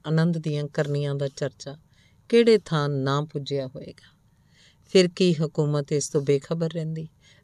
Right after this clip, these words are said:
ਰਿਫਿਊਜ਼ੀਆਂ ਦੀ ਦੇਖਭਾਲ ਤੇ ਉਹਨਾਂ ਨੂੰ ਆਸਰਾ ਟਿਕਾਣਾ ਦੇਣ ਦਿਵਾਉਣ ਦੇ ਸਬੰਧ 'ਚ ਵੱਖੋ-ਵੱਖ ਸਮਿਆਂ ਉੱਤੇ ਕਈ ਜ਼ਿੰਮੇਵਾਰੀਆਂ ਹਕੂਮਤ ਵੱਲੋਂ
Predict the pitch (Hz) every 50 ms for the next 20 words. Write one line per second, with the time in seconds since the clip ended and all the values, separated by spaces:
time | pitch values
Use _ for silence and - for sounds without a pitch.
0 | _ 165 165 165 160 - 180 175 170 165 160 170 170 165 165 160 160 156 143 151
1 | 147 147 143 - _ - 156 151 135 131 - 151 147 147 151 147 147 143 147 143
2 | 139 139 - - 151 143 139 139 143 - 139 - - 139 139 139 139 143 143 139
3 | 139 143 143 143 143 143 139 139 139 135 135 135 135 135 139 135 - - - 156
4 | 143 147 156 156 147 - - - - _ _ _ _ - - - _ _ _ -
5 | 185 190 - - - 226 208 185 170 156 - - - - 160 147 147 147 143 139
6 | 131 - - - 143 139 - - 185 196 196 180 170 170 151 143 143 139 139 139
7 | 131 131 131 139 139 139 - 156 156 - - 165 165 165 160 160 - 160 135 127
8 | 127 131 131